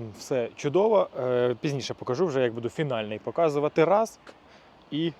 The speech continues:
салон. Я дуже люблю цей колір, тому що ми, е, деякі автомобілі також робили в такому кольорі,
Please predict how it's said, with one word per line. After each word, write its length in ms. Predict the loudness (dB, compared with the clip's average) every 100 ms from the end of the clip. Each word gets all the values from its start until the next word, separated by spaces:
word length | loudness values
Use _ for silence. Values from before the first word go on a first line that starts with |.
| -20
салон. 600 | -14 -6 -4 -2 -4 -6 -16 -20 -20 -20 -20 -20 -20 -20 -20 -20 -20 -18 -8
Я 140 | -8
дуже 460 | -2 -2 -2 -4 -8 -10 -10
люблю 380 | -10 -4 -4 -4 -6
цей 180 | -8 -6
колір, 320 | -6 -6 -6 -10
тому 200 | -8 -8
що 160 | -8 -8
ми, 420 | -6 -2 -2 -2 -4
е, 180 | -6
деякі 400 | -2 -2 -2 -4
автомобілі 480 | -8 -8 -6 -4 -2
також 400 | 0 -2 -2 -10 -6
робили 400 | -6 -2 -2 -2
в 40 |
такому 420 | -4 -4 -4 -4
кольорі, 400 | -6 -6 -2 -2